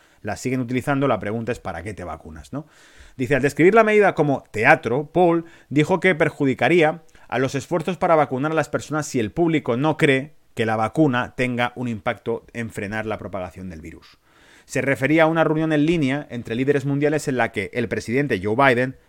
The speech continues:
era el único funcionario que llevaba una máscara. Biden olvidó que, comillas, "este teatro era tan ridículo que la gente lo llamaría", cierro comillas.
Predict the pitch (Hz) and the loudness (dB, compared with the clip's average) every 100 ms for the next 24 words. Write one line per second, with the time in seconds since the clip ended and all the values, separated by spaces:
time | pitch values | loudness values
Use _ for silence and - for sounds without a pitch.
0 | - 170 196 165 247 240 147 123 135 120 | 2 8 10 10 8 6 2 -2 -2 -4
1 | 120 143 151 113 127 139 - 139 147 - | -2 -2 0 0 2 0 -4 -6 -6 -10
2 | 110 113 - - 78 - _ _ _ _ | -12 -12 -12 -16 -16 -18 _ _ _ _
3 | _ _ _ - - 151 170 165 135 147 | _ _ _ -12 -2 0 4 4 6 6
4 | 180 - 127 90 - - 117 127 143 107 | 4 4 4 2 -4 -8 -2 2 2 0
5 | - 139 143 175 160 175 165 165 156 151 | -4 -6 -4 -2 0 0 2 0 2 0
6 | 135 135 170 190 190 165 131 120 151 143 | 2 2 2 2 0 2 0 0 -4 -2
7 | 165 147 120 110 135 131 - _ _ - | -2 -2 -2 -2 0 -2 -6 _ _ -8
8 | 113 107 110 107 87 69 | -6 -6 -6 -8 -10 -14